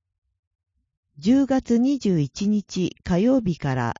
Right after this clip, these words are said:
二十六日日曜日。ロビー、社会を明るくする運動、ポスター、書道展。十月二十九日水曜日から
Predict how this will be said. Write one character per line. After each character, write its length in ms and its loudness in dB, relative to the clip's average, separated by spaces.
二 180 -2
十 240 0
六 280 -2
日 340 -2
日 360 -2
曜 220 0
日。 280 -6
ロ 180 2
ビ 500 0
ー、 960 -20
社 140 -2
会 360 -2
を 300 -6
明 240 -4
る 120 -4
く 160 -4
す 180 -6
る 200 -2
運 300 0
動、 500 -4
ポ 140 4
ス 220 -10
タ 120 -2
ー、 300 -4
書 240 0
道 240 2
展。 420 -8
十 320 4
月 320 -2
二 200 -2
十 280 -2
九 180 -2
日 460 -2
水 360 -2
曜 200 2
日 160 -6
か 200 -6
ら 240 -6